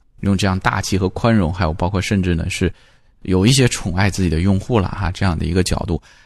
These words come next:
来去让整个的剧集最后平稳的画上一个圆满的句号。OK，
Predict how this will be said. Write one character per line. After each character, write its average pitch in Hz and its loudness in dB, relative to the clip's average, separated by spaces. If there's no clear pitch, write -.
来 90 2
去 92 -2
让 85 0
整 - -6
个 85 -2
的 78 -4
剧 104 -2
集 - -8
最 - -2
后 78 -2
平 87 0
稳 113 2
的 - -8
画 - -4
上 71 -4
一 76 -6
个 - -6
圆 73 -2
满 78 -2
的 - -6
句 - -6
号。 - -6
OK， 107 2